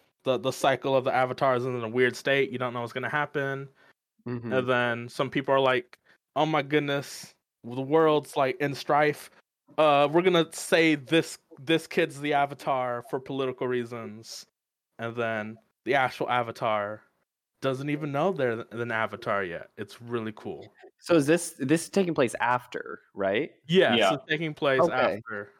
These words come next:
Speaker 2: So this
Speaker 1: Korra.
Speaker 2: is, like, a continuation, not obviously
Speaker 1: Yeah.
Speaker 2: official, but it is a
Speaker 1: Yeah.
Speaker 2: fan-made
Speaker 1: It w-, this is
Speaker 2: continuation
Speaker 1: a
Speaker 2: of
Speaker 1: fan of what the next Avatar would be.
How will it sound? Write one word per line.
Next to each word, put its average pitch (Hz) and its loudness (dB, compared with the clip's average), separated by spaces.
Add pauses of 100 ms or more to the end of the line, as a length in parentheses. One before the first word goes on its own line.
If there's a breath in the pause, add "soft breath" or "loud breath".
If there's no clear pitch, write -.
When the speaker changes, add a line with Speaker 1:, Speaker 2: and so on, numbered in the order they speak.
(160)
Speaker 2:
So 160 4
this 151 2
Speaker 1:
Korra. - -4
Speaker 2:
is, 170 4
like, 123 4
a 120 2
continuation, 117 0
not 147 4
obviously 117 2
Speaker 1:
Yeah. 151 4
Speaker 2:
official, 107 0
but 123 4
it 120 2
is 117 0
a 107 0
Speaker 1:
Yeah. 101 -4
Speaker 2:
fan-made 127 -2
Speaker 1:
It 160 2
w-, 160 0
this 175 4
is - -2
Speaker 2:
continuation 143 -6
Speaker 1:
a 135 0
Speaker 2:
of - -8
Speaker 1:
fan 156 2
of 131 -4
what 139 0
the 139 -2
next 135 -2
Avatar 117 -4
would 95 -12
be. - -20